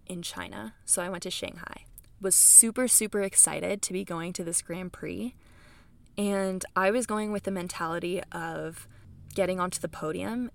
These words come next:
and trying to qualify for the final.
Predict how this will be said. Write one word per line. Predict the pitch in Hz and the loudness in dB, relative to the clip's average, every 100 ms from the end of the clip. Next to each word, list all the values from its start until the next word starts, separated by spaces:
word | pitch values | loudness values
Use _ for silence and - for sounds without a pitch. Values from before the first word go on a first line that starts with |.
| - | -10
and | 180 175 175 165 - | -8 -6 -4 -4 -6
trying | - 180 180 | -8 -4 -4
to | 180 | -6
qualify | - 160 160 185 180 | -6 -4 -4 -4 -6
for | - | -6
the | 175 | -10
final. | - 175 - - 196 | -6 -8 -8 -12 -14